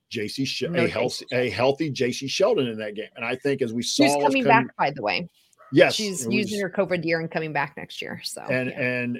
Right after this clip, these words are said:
Speaker 1: and that doesn't surprise me really, but it, it just,
Speaker 2: No.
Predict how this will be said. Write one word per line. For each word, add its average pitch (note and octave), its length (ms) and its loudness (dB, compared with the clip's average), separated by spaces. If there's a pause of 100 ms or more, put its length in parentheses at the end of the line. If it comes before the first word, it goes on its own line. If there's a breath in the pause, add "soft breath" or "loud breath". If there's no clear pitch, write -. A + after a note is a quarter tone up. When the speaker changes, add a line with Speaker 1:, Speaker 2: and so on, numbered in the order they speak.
Speaker 1:
and A#2 160 -4
that C#3 220 2
doesn't D3 280 4
surprise C3 440 0
me B2 140 0
really, A#2+ 320 4
but C3+ 360 6
it, G#2 200 -8
it C#3+ 100 0
just, D3+ 320 0
Speaker 2:
No. - 80 -12